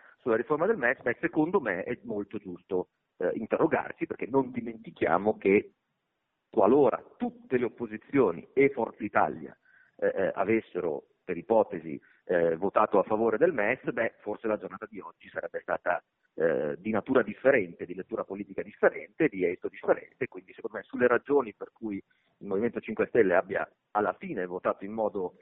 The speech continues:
contrario, essendo guidato dal Premier che ha materialmente <laughs> negoziato e approvato la riforma, dall'ex Premier ovviamente, eh,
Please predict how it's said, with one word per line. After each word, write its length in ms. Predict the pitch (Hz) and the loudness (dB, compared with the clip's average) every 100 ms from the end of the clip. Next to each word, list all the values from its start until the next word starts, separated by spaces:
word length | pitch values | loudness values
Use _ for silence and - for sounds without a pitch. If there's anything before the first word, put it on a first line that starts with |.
| _ - - | _ -20 -6
contrario, 640 | 127 127 233 90 82 - | -4 0 0 0 -8 -10
essendo 680 | - 131 - 196 226 175 147 | -6 -6 -2 -2 -2 -2 -2
guidato 480 | 120 113 139 160 131 | -2 0 0 0 -2
dal 280 | 117 104 | 0 -2
Premier 500 | - 139 143 107 104 - | 0 2 2 0 -6 -4
che 180 | 127 | 0
ha 80 | 135 | 2
materialmente 1120 | 127 120 - 113 113 104 127 165 - _ - _ _ | 2 -2 -2 -6 -4 -4 -2 -4 -8 _ -20 _ _
<laughs> 220 | _ _ - | _ _ -16
negoziato 640 | 104 98 101 - 110 - | -10 -8 -4 2 2 2
e 20 | |
approvato 560 | 92 - 95 98 90 87 | -2 0 2 4 2 -2
la 80 | 90 | -4
riforma, 580 | 113 92 71 113 147 - - _ _ _ _ - _ | -4 -6 -6 0 0 -2 -18 _ _ _ _ -20 _
dall'ex 320 | 110 92 - | -2 -2 -6
Premier 300 | - 73 78 | -8 -8 -8
ovviamente, 480 | 82 107 71 76 175 - _ | -6 -8 -8 -10 -12 -12 _
eh, 720 | - 113 104 101 95 95 - | 2 6 8 10 8 4 -10